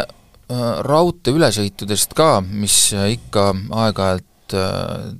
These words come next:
teemaks kerkib, kui mingi, äh, traagiline õnnetus kahjuks, äh, juhtub ja neid aeg-ajalt ikka on. Äh, mida siis peaks tegema ja kas üldse peaks tegema selleks, et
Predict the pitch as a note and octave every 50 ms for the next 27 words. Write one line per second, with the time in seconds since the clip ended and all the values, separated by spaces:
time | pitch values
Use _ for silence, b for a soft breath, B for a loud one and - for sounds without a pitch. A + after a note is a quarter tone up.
0 | - - A#2+ A#2 G#2+ G2 - - - C3 B2+ A#2+ - F#2+ F2 - - G2 F#2+ F2+
1 | F#2 F#2 F#2+ G2 G2 G2 F#2+ G2+ G2 F#2+ F#2 - - - - - - - - -
2 | - - - - _ _ - - G2+ G2 F#2+ F#2 A2 A2+ A#2+ A#2+ G#2+ G#2 F#2+ F#2+
3 | F#2 F#2 F#2 F#2+ G2 G#2 G#2+ B2 A#2+ G2 - - G2 - - G#2 G#2 G2+ F2+ -
4 | - - - - G2 F#2+ F#2+ F#2 F#2 F#2 G#2+ C#3 D3 - - G#2 F#2 G2 F#2+ G2
5 | G2+ G2 F#2 - - A2+ A2 G#2 G2+ F#2+ G2+ F#2+ F#2 - G2+ - - - A#2 C3
6 | B2+ A2 F#2+ F2+ - B B B B B B B B B B B - G#2+ G2 G2
7 | F#2 F#2 G#2 G#2+ A2 G2 F#2 G2 F#2 - - F#2 - - - A#2+ A#2+ A2 G2 F#2
8 | F2+ F#2 F2+ F2+ - - A#2 A2+ A2+ - G#2+ - F#2+ - - - A2+ A2+ G#2+ G2
9 | F#2 F#2 F2+ F#2 F2+ - - - G2 F#2+ F#2 - - - F2 - - - -